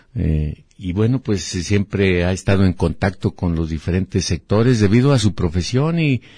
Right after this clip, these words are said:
y también por gusto, porque a él, él le gusta estar empapado de su,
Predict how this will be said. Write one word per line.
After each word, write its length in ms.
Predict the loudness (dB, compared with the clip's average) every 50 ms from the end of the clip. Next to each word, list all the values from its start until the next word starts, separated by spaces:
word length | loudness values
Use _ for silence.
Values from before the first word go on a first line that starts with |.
| -20 -20 -20 -20 -10 -8
y 120 | -6 -6
también 340 | -4 -2 0 0 0 0 0
por 260 | 0 0 0 0 0
gusto, 440 | 0 2 2 2 0 0 -4 -4 -4
porque 720 | -2 -4 -6 -6 -6 -4 -2 -2 0 0 -2 -2 -4 -4 -4
a 60 | -4
él, 320 | -2 -2 -2 -2 -2 -2 -2
él 300 | -4 -4 -6 -8 -6 -4
le 100 | -4 -2
gusta 540 | -2 -4 -6 -6 -6 -4 -4 -4 -4 -6 -10 -18 -20 -20 -20 -20 -20 -20 -20 _
estar 420 | -8 -8 -8 -6 -4 -2 0 0 0 -2 -6 -8 -10 -14 -20 -20 -20 -14 -8
empapado 640 | -6 -6 -4 -4 -4 -6 -4 -2 0 0 0 0 -2
de 160 | -2 -4 -4 -6
su, 340 | -6 -8 -8 -8 -8 -10